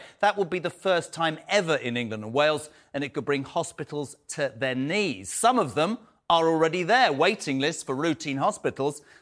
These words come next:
have hit unbelievable records of six point six million people. And for some, and this is personal to me, waiting is deadly. Ten thousand people have been waiting longer than one hundred and four days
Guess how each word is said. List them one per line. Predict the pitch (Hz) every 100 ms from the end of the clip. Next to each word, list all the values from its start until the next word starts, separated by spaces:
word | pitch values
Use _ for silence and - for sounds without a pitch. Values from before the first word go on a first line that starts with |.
| -
have | 160
hit | 190 185 175
unbelievable | 185 175 190 220 254 254 139
records | 127 160 143
of | 156
six | - 202 -
point | - 185
six | 156 202 185
million | 180 196 202 202
people. | - 269 269 156 110 - _ _ -
And | 127
for | 165
some, | - 285 214 147
and |
this | 208 -
is |
personal | - 208 190 - 156
to | 139
me, | 175 151
waiting | 170 202 - 151
is | -
deadly. | 202 180 107 - _ _ _ _
Ten | - 240 226
thousand | - 208 190 156 165 -
people | 196 165 110
have | 107
been | 131 120
waiting | 131 127 127
longer | 135 139 123
than | 120 123
one | 135 160
hundred | 170 - 160 135 131
and | 117
four | - 135
days | 107 143 107 98